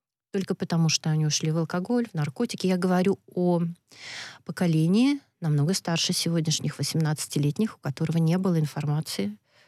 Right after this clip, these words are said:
не было возможностей. Это как раз то бремя социальное, которое потом легло на наше государство, потому что это люди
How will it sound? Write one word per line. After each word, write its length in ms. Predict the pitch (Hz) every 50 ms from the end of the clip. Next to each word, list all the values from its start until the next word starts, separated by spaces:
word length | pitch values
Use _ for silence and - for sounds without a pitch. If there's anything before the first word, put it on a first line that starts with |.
| _ _ _ _ -
не 220 | 170 165 160 165
было 220 | 160 156 156 156 151
возможностей. 840 | 151 151 - 165 165 185 - - 226 226 - - - 214 214 214 - _ -
Это 340 | 175 - - 170 170 - - _ _ _
как 200 | - 175 - -
раз 180 | 180 170 - -
то 140 | - 208 196
бремя 520 | 170 170 185 208 226 233 220 175 151 147 - _
социальное, 680 | - - - 147 - - 170 160 151 151 147 147 147
которое 420 | - - 156 - 175 170 170 170 160
потом 380 | - 170 165 - - 165 147
легло 420 | 143 147 156 156 175 165 160 156 156 160 - -
на 260 | 151 147 147 151 151 -
наше 260 | 156 156 - - 156
государство, 720 | 151 160 - - - - 160 170 - - - - 277 339 - - - - - - - - _
потому 280 | - - 160 156 156 156
что 200 | - - - 160
это 160 | 156 - 180
люди 440 | 180 175 202 220 202 - 262 269